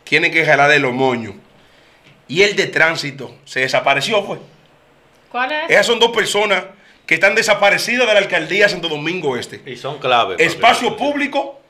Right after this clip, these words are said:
Speaker 1: y tránsito. Y cuando yo men-, yo menciono esa, esa do-, esos dos departamentos, yo no conozco casi mente de ese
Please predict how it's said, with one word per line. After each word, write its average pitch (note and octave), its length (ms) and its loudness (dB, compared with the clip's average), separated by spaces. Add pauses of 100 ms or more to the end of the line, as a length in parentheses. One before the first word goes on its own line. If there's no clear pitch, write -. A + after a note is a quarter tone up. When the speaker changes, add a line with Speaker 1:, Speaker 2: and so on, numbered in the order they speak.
(160)
Speaker 1:
y D3 120 -4
tránsito. C#3+ 540 -2 (640)
Y D3 140 -4
cuando F#3+ 260 0
yo A3 180 4
men-, B3 260 -2 (180)
yo A#3+ 100 6
menciono G#3 720 0 (760)
esa, G#3+ 600 2
esa G#3 460 4
do-, G3+ 260 2
esos A3 200 0
dos A3 140 4
departamentos, F#3 800 -2 (1400)
yo E3 160 2
no A3+ 120 2
conozco G3 560 4
casi F#3+ 300 0
mente D#3 540 -4 (680)
de C#3+ 540 4
ese E3 640 0